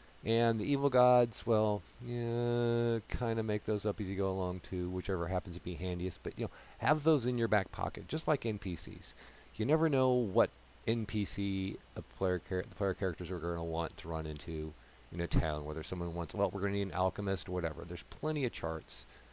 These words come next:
you can use to make their personality, and that's the most important thing, is the personality of the N P Cs, rather than their hard game stats. Make those later on if you need to, or just make it up,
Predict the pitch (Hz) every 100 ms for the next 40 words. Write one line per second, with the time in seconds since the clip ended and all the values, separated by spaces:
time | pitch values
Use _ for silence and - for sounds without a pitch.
0 | - - - 101 110 98 90 87 - 90
1 | 85 90 - 92 - 95 98 85 78 76
2 | 87 - - - - - - 160 - 92
3 | 76 90 82 87 101 87 73 67 - 85
4 | - 85 90 76 73 71 78 76 76 76
5 | - 101 80 80 - - - - 82 85
6 | 78 76 73 87 80 - - 78 73 92
7 | 92 87 - 71 - - - - - -
8 | 104 95 - 98 92 90 - - 95 92
9 | 87 82 82 82 78 - - - - -
10 | - - - - - 123 139 123 80 -
11 | 78 71 78 87 85 80 82 - 87 92
12 | 92 101 98 98 -